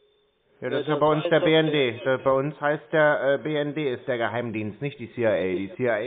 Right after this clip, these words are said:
Speaker 1: ist aus Amerika.
Speaker 2: Okay, siehst du, das, also du arbeitest bei dem, oder? Ich kann das merken, deine Stimme, ja? Ich arbeite mit verschiedenen Menschen immer wieder und ich kann sofort merken, ob du ein normaler Mensch bist,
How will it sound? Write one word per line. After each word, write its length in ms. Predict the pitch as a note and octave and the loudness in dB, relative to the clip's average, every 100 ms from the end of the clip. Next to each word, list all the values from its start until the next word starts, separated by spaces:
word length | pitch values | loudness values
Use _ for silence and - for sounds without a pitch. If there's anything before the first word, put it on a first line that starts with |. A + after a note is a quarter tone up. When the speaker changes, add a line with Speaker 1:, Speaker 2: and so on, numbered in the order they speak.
| C#3+ | -4
Speaker 1:
ist 100 | D3+ | -4
aus 100 | D3 | -4
Amerika. 560 | D3 C#3 A2+ A2 G2+ C#3+ A#2 A2+ G2+ | -2 0 0 -2 -4 -6 -16 -20 -10
Speaker 2:
Okay, 380 | B2+ C#3 - B2 | -4 -4 -4 -8
siehst 220 | B2 E3+ F3 | -6 -6 -4
du, 100 | E3+ | -2
das, 220 | E3 D#3+ - B2+ - - - | -2 -4 -10 -20 -20 -20 -8
also 220 | C#3 C#3+ | -6 -6
du 200 | C#3 E3 | -4 -2
arbeitest 500 | D#3+ D3+ C#3 C3 A#2+ | 0 -2 -4 -6 -8
bei 120 | A#2+ | -6
dem, 220 | A#2 G#2+ G#2 | -6 -8 -8
oder? 300 | A#2 C3+ C3 | -6 -6 -6
Ich 120 | A2+ | -8
kann 160 | D3 C#3 | -6 -6
das 140 | C3+ | -8
merken, 180 | - C3+ _ _ | -10 -14 _ _
deine 160 | C3 C3 | -8 -6
Stimme, 300 | - C3+ A2 | -4 -4 -4
ja? 140 | A2+ C3+ - _ _ B2+ C3 | -6 -6 -14 _ _ -14 -12
Ich 60 | - | -6
arbeite 340 | C#3+ C#3+ C#3+ | -4 -4 -4
mit 180 | C#3 C#3 | -6 -8
verschiedenen 500 | C#3+ C3 D#3 D3+ C#3+ | -8 -8 -6 -4 -2
Menschen 380 | C#3 C#3+ C#3 D3+ | -2 -4 -6 -8
immer 240 | C#3+ C#3+ C#3 | -4 -4 -6
wieder 260 | C#3+ D3 | -4 -4
und 160 | C#3 C3 | -4 -6
ich 60 | C#3 | -8
kann 140 | C#3+ C#3 | -8 -6
sofort 360 | C#3 C3+ D3+ C#3 | -6 -4 -4 -4
merken, 400 | C3 C#3 D3+ F3 - - - _ - | -2 -2 -4 -10 -10 -20 -20 _ -8
ob 200 | C3 - | -8 -6
du 180 | C#3+ C3 | -4 -2
ein 220 | B2+ A#2 | -2 -4
normaler 360 | A2+ C3+ F3 | -6 -2 0
Mensch 240 | E3+ F3 D#3+ | 0 0 -2
bist, 120 | F#3 | -8